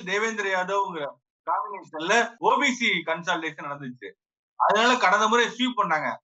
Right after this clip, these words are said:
அதை புரிஞ்சுகிட்ட பி ஜே பி, ஆஹ், பூ-, விஜய் பகேல்னு சொன்ன, சொல்ற, ஆஹ், பூபேஷ் பகேலோட உறவினரை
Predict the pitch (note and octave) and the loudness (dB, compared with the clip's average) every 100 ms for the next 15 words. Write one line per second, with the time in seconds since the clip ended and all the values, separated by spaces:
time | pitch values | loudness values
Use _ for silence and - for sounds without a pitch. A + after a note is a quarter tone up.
0 | _ _ _ - - G3+ G3 G3+ C4 C4 | _ _ _ -2 -2 0 -2 -2 -2 -2
1 | B3 G#3+ F3+ D#3+ - B2+ G#3+ G#3 F#3 D3 | 0 0 2 2 0 -2 -4 -2 -2 -2
2 | D#3 G3+ - _ _ _ _ _ _ _ | -2 -4 -8 _ _ _ _ _ _ _
3 | B2 A#2+ A2+ A2+ G3 F#3 D#3+ D3 E3+ C4+ | -4 -2 -2 -6 -2 -2 -2 -4 -2 0
4 | C4 A#3+ G#3+ A3 A3 F#3+ F3 F#3 A3+ A3 | 2 2 2 0 -4 -6 -4 0 0 -2
5 | - F3+ F3+ E3 D3+ C#3+ C3 A#2 - _ | -8 -8 -4 -2 -2 -2 -2 -2 -6 _
6 | _ _ B2 B2 A3+ C#4 C4 A3 G3+ F3 | _ _ -12 -8 -6 -2 -2 -2 -2 -2
7 | D#3 G3 B3+ B3 A3+ | -2 0 0 0 -2